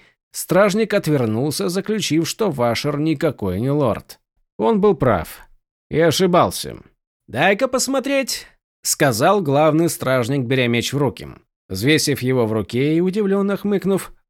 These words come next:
он повернул клинок и, разглядев застёжку, которая скрепляла ножны с рукоятью и не давала вытянуть лезвие, расстегнул её. Цвета в комнате стали более насыщенными. Они не прибавили в яркости, как куртка стражника, когда он подошёл к Вашеру.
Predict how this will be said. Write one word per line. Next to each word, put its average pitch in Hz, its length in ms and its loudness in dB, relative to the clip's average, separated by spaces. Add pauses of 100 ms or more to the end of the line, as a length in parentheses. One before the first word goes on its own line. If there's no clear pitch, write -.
он 185 300 0
повернул 220 460 -2
клинок 147 540 -2
и, 208 40 -4
разглядев 180 640 -2
застёжку, 123 640 -6
которая 160 420 -4
скрепляла 160 560 -2
ножны 147 360 -2
с - 80 -12
рукоятью 156 720 -2
и - 20 0
не 156 120 -2
давала 143 400 0
вытянуть 147 420 -2
лезвие, 135 560 0 (340)
расстегнул 185 640 0
её. 78 260 -6 (320)
Цвета 151 440 2
в - 80 -6
комнате 185 440 2
стали 151 400 4
более 135 400 2
насыщенными. 123 960 -2 (380)
Они 156 320 2
не 160 120 4
прибавили 175 600 2
в - 20 0
яркости, 127 640 0
как 120 260 -4
куртка 139 360 -4
стражника, 135 640 -2
когда 110 340 -2
он 113 80 -2
подошёл 120 440 -4
к - 80 -8
Вашеру. 123 560 -2